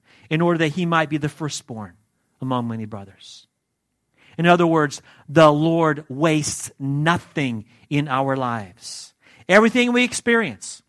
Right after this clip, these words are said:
whether we label it good or bad, is really all good. Why? Because the Lord uses all of it to make us like Jesus. Now, that's not to say that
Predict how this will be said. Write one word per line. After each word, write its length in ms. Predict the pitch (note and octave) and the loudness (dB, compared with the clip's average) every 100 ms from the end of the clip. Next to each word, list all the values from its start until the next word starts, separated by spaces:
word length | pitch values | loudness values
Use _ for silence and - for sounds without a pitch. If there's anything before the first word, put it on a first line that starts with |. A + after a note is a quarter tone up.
| _ _ _ _ - | _ _ _ _ -2
whether 260 | D#3 E3+ D#3+ | 4 4 4
we 160 | F3+ | 4
label 400 | F3+ F#3 F3+ E3+ | 6 6 4 2
it 160 | C3+ A#2 | -2 -2
good 380 | D#3+ F3+ G#3+ - _ _ | 0 2 -2 -6 _ _
or 260 | C#3 D#3+ G3+ | -2 2 4
bad, 500 | A3 A3 D#3+ G2+ - _ _ _ _ _ - | 4 2 0 -6 -14 _ _ _ _ _ 4
is 200 | G3 D#3+ | 4 4
really 400 | F3 C4+ A3 F3+ | 4 6 6 2
all 280 | F#3 A#3+ B3+ | 4 2 4
good. 480 | B3 C#4+ B3+ G#2+ F#2+ _ | 2 2 0 -2 -10 _
Why? 360 | - F#3 F#3+ A#2+ - - | -4 0 0 -2 -10 -4
Because 300 | E3 - E3 | -4 0 0
the 100 | D3 | 0
Lord 320 | D3 D#3 C#3 | -2 -2 -2
uses 380 | C#3 C#3 B2+ A2 - | -4 -4 -4 -10 -12
all 340 | C3 C#3+ E3 C3 | -8 -6 -6 -8
of 120 | G2+ | -10
it 380 | G2+ - - - _ _ _ _ _ | -16 -14 -18 -18 _ _ _ _ _
to 100 | - | -6
make 280 | C#3 B2 A#2+ | -2 -2 -4
us 180 | A#2 - | -8 -8
like 200 | A#2+ A2 | -12 -12
Jesus. 680 | A#2 B2 A2 G#2 - - _ _ _ _ _ _ _ _ _ _ _ _ - | -14 -14 -14 -20 -20 -20 _ _ _ _ _ _ _ _ _ _ _ _ -4
Now, 80 | F3 | 2
that's 200 | A#3 B3 | 2 2
not 120 | A#3+ | 0
to 60 | F#3+ | 0
say 200 | A#3+ A3 | 0 4
that 200 | F#3 | 2